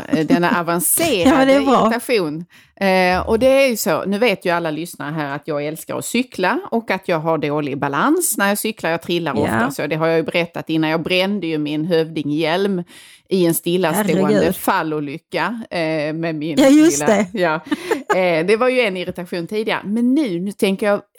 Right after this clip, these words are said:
Speaker 2: rikta min irritation mot de män, det är ofta män, som
Speaker 1: Mm.
Speaker 2: cyklar om mig när jag är ute.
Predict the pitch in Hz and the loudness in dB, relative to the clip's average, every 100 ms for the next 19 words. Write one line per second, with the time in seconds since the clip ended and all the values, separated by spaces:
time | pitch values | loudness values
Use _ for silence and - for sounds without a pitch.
0 | - - 240 262 - 311 214 185 170 170 | -20 -6 -2 -2 -2 0 2 0 0 -2
1 | 175 - 262 160 151 170 208 175 156 - | -4 -2 -2 -2 -2 -4 -2 -2 -2 -6
2 | _ _ _ _ _ _ _ _ - 214 | _ _ _ _ _ _ _ _ -2 2
3 | 214 180 - 190 208 247 359 262 254 240 | 2 2 0 0 2 2 2 2 2 2
4 | 247 - 175 143 156 220 226 _ _ - | 2 0 0 0 -2 -4 -8 _ _ -10
5 | - 269 240 233 - 196 196 254 - 277 | -2 0 2 0 -2 0 2 2 0 -2
6 | 269 - 370 339 240 170 160 127 175 240 | -2 2 2 4 2 2 0 -2 -2 -4
7 | - - 208 196 165 160 160 165 170 214 | -6 -2 2 4 4 2 2 0 2 2
8 | 185 320 | 2 2